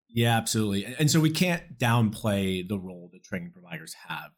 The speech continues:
in this engagement. They will be the mechanism and the conduit through which success happens. They're providing the most important part of this value chain and this equation as we think about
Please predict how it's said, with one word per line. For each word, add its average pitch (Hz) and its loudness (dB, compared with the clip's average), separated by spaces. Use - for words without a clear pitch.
in 196 -20
this 87 -6
engagement. - -18
They 113 2
will 123 2
be 117 4
the 120 0
mechanism 113 0
and 120 -8
the 117 0
conduit 98 -4
through 98 -18
which 92 -20
success - -4
happens. - -16
They're 95 -4
providing 95 -2
the 95 -12
most 92 -16
important - -20
part 95 -4
of 98 -6
this 95 -4
value 87 -6
chain 87 -6
and 92 -10
this 87 -12
equation - -20
as 95 -16
we 95 -20
think - -20
about 87 -6